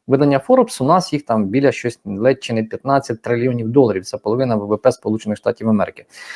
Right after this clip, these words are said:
Реакція суспільства доволі неоднозначна, ну, принаймні те, що я там бачив. Кажуть, що ми будемо віддавати, це належить народу, інші кажуть, це ж безпека і так далі. Я там виказував, власне, свою думку, ну, хто там дивиться канал, мій, то вже бачив. Пане Євгене,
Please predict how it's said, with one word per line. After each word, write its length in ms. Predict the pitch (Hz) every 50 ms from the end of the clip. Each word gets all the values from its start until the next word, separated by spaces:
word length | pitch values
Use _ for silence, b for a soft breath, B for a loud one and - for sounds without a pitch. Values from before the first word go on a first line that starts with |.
| B B
Реакція 420 | B - 185 233 233 220 - - 170
суспільства 440 | - 180 165 - 202 180 - - 170
доволі 280 | 170 190 190 185 175
неоднозначна, 600 | 175 180 180 175 185 190 220 226 262 220 - 156
ну, 100 | 151 156
принаймні 340 | 156 - 156 160 156 151 147
те, 160 | 147 151 147
що 180 | 147 - - 131
я 80 | 123
там 180 | 120 - 110 107
бачив. 340 | 98 95 87 82 - - - -
Кажуть, 280 | - 113 107 104 -
що 120 | - 160 147
ми 80 | 131
будемо 260 | 127 131 117 120 120
віддавати, 440 | 117 110 117 127 170 233 233 233 147
це 200 | 139 - - 117
належить 380 | 110 110 110 110 104 101 - -
народу, 440 | 101 127 196 220 202 180 165 160 B B B B B B -
інші 220 | 127 127 - -
кажуть, 360 | - 123 123 113 107 104 -
це 120 | - - 107
ж 60 | 104
безпека 500 | 101 110 113 - - 214 226 220 220 120
і 100 | 113 113
так 180 | - 113 110
далі. 440 | 117 175 190 196 175 160 147 135 120
Я 140 | 117 139 139
там 180 | - 123 117 113
виказував, 440 | 123 117 - 120 107 104 110 107
власне, 240 | 117 123 120 - 131
свою 200 | - - 240 285
думку, 320 | 269 226 214 190 - 143 139
ну, 320 | 160 170 156 120 107 -
хто 280 | _ - _ - 147 143
там 200 | 143 127 113 117
дивиться 340 | 117 131 120 113 113 - 120
канал, 300 | - 196 220 226 208 175
мій, 140 | 147 123 113
то 120 | - 113
вже 140 | 113 123 131
бачив. 320 | 175 226 233 226 - 160 B B B B B B
Пане 180 | - 247 269
Євгене, 300 | 262 233 170 147 113 92